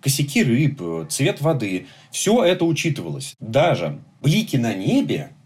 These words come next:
которые были отражениями лагун различных коралловых островов, даже их полинезийцы умели замечать. Научились видеть облака над некими островами, которые еще не показались, э, за горизонтом, а вот облака уже видны.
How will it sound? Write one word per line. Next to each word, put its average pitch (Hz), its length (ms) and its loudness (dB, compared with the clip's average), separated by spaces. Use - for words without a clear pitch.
которые 143 420 2
были 139 240 4
отражениями 117 720 4
лагун 117 760 2
различных 120 520 -2
коралловых 120 520 0
островов, 196 560 0
даже 147 320 2
их - 400 -6
полинезийцы 101 680 -4
умели 107 260 0
замечать. 113 600 -4
Научились 151 540 2
видеть 165 440 -2
облака 151 580 2
над 131 320 0
некими 139 460 2
островами, 131 480 2
которые 123 340 -2
еще 113 200 -2
не 135 140 4
показались, 131 800 2
э, 92 440 -8
за 107 140 -2
горизонтом, 117 560 2
а 85 40 -2
вот 107 140 -4
облака 123 320 2
уже 113 200 0
видны. 113 440 0